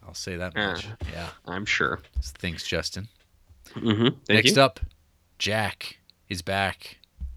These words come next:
Speaker 2: Jackson?
Speaker 1: Jack.
Speaker 2: Or is he going by
Speaker 1: Jack,
Speaker 2: Jack now?
Speaker 1: Jackson.
Speaker 2: See, well, you have to, you can't, you can't be playing haunt loose like that.
Speaker 1: That's what he
Speaker 2: Maybe he
Speaker 1: calls
Speaker 2: doesn't like
Speaker 1: himself.
Speaker 2: going by Jack.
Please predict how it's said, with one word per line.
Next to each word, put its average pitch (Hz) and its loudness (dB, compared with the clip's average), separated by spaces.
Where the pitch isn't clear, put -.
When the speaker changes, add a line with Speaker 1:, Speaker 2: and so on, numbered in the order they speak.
Speaker 2:
Jackson? 117 6
Speaker 1:
Jack. 95 0
Speaker 2:
Or 120 2
is 120 2
he 127 8
going 123 8
by 110 6
Speaker 1:
Jack, 104 8
Speaker 2:
Jack - -14
now? 90 -8
Speaker 1:
Jackson. 98 0
Speaker 2:
See, 147 2
well, 156 6
you 160 8
have 202 8
to, 117 6
you 240 -8
can't, 160 6
you 202 -2
can't 208 4
be 143 0
playing 131 0
haunt 110 2
loose 101 -6
like 120 4
that. 160 6
Speaker 1:
That's - -10
what 123 2
he 139 8
Speaker 2:
Maybe 170 6
he 196 10
Speaker 1:
calls 185 10
Speaker 2:
doesn't 185 2
like 190 6
Speaker 1:
himself. - -6
Speaker 2:
going 110 2
by 95 0
Jack. - -8